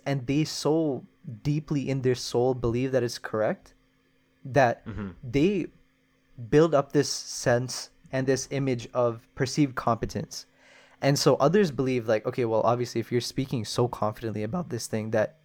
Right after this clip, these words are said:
Speaker 1: you're well versed in it. Like, you've done your research, you have to know. Like, why else would you be s-
Speaker 2: Definitely.
Speaker 1: speaking so confidently about it?
Speaker 2: Exactly.
Speaker 1: So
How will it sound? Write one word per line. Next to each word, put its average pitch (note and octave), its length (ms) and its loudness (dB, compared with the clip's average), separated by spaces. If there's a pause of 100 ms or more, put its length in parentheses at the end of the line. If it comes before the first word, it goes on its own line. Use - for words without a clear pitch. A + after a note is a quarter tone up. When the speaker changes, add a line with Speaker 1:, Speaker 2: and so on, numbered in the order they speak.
(140)
Speaker 1:
you're C#3+ 180 4
well C3+ 200 6
versed C3 260 -2
in A2+ 100 -6
it. A#2 200 -10
Like, A#2 140 -10
you've C3+ 140 -6
done D3+ 180 8
your A#2+ 100 0
research, A2 380 -6
you A#2+ 80 -8
have B2 240 2
to - 80 -12
know. A#2 180 -6
Like, A2+ 160 -10
why A#2 180 2
else A#2 180 -4
would A#2+ 100 -8
you A#2+ 80 -6
be A#2+ 100 -6
s- G#2+ 60 -4
Speaker 2:
Definitely. - 240 -4
Speaker 1:
speaking B2+ 440 -8
so A#2 180 -4
confidently B2 460 -4
about G#2+ 240 -8
it? - 120 -6
Speaker 2:
Exactly. G2 500 -6 (140)
Speaker 1:
So C3 480 4